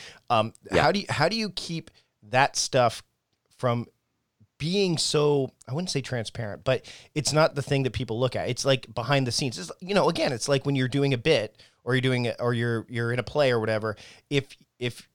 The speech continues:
Speaker 1: the audience does not know if you screw up a line or if the bit, you know, if you're a pro or you know what,
Speaker 2: Yeah.
Speaker 1: I mean, you, you're skilled enough, you can hide that. So how, uh, first part, how do you keep,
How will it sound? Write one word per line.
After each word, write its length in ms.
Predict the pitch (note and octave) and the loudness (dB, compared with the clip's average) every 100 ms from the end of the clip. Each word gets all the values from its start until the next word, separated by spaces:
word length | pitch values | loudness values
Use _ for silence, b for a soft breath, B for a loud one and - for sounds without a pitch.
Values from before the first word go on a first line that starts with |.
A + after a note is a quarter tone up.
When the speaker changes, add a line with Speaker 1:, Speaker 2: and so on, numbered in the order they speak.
| _ A2+ | _ _
Speaker 1:
the 160 | B2+ C3+ | -2 2
audience 320 | E3+ A#3 G3 | 4 4 0
does 240 | - D#3+ D3+ | 6 6 6
not 240 | D#3 C3 | 4 4
know 400 | A#2 C3 F#2 E2 | 4 4 2 -4
if 220 | - A2+ A#2+ | -8 -6 -4
you 260 | A2+ G#2+ - | -6 -6 -8
screw 240 | - C#3 | 0 4
up 80 | A#2+ | 4
a 60 | A2 | 4
line 340 | A2+ G2+ F#2 | 2 2 0
or 220 | F#2 A2 | -2 -2
if 100 | A2 | -2
the 80 | A2 | -2
bit, 300 | G#2 A#2 - | 0 0 0
you 160 | A#2+ A#2 | -4 0
know, 160 | G#2+ | 2
if 320 | G#2+ B2+ B2+ D3 | 2 -2 -2 0
you're 120 | F#3+ | 0
a 40 | |
pro 500 | - F#3 D#3 G#2+ G2+ b b - | 4 6 8 6 2 b b -6
or 80 | |
you 160 | C3 B2 | -2 0
know 220 | C#3 C#3 | 2 2
what, 140 | G#2 G2 | 2 4
Speaker 2:
Yeah. 80 | |
Speaker 1:
I 60 | B2 | 2
mean, 120 | A2+ | 2
you, 140 | C3 A#2 | -2 0
you're 180 | C3 | 0
skilled 400 | B2+ - G#3 A3+ | 0 2 2 2
enough, 240 | D3 G#2+ - b | 2 0 -2 b
you 100 | D3+ | -6
can 140 | D#3 G#2+ | -2 -2
hide 260 | D3 C#3+ | 0 0
that. 160 | G#2 - | -2 -2
So 100 | A2 | -2
how, 260 | - F#3+ | 2 2
uh, 180 | F3+ C3 - | 2 -4 -4
first 240 | E3+ F3 | -6 -2
part, 180 | - A2+ | 2 2
how 140 | G#2 D3 | 4 2
do 40 | |
you 140 | E3+ | 0
keep, 380 | D#3 - D3 - | -6 -6 -6 -6